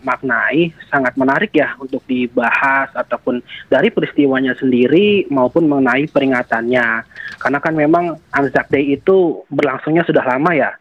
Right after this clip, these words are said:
pada era Perang Dunia Pertama, gitu kan, di Gallipoli. Cuma memang kemudian masyarakat Australia, kemudian juga Selandia Baru, itu memaknainya sangat mendalam. Kemudian diadakan peringatan-peringatan yang ingin me-,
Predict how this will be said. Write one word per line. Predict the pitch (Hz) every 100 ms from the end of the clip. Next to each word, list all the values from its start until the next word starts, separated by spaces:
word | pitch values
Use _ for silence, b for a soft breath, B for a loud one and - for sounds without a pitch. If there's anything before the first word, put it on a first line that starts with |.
| B B B _ -
pada | 139 127
era | 131 127
Perang | - 123
Dunia | 127 123 120
Pertama, | - 120 101 117 139 165 151
gitu | 127 -
kan, | 123 139 147
di | 135
Gallipoli. | 127 123 - 120 131 147
Cuma | - 151
memang | 143 147 165 165 -
kemudian | 139 139 131 131 147 175 156
masyarakat | 131 143 131 131 131 _ - - -
Australia, | 127 - 143 131 147 165 165 160
kemudian | 135 139 135
juga | 131 131 131 123 113 - -
Selandia | 127 131 127
Baru, | 131 139 147 156 160 160 -
itu | 135 165
memaknainya | 143 131 - 139 135 147 165 147 -
sangat | 127 131 131
mendalam. | 135 135 117 120 160 233 294 B B -
Kemudian | 139 131 139
diadakan | 135 - 127 147 175
peringatan-peringatan | 151 139 135 131 131 135 131 123 - 156 160 160 139
yang | 131 135 131 117 _ - _ -
ingin | 170 196 151
me-, | 151 147 147 143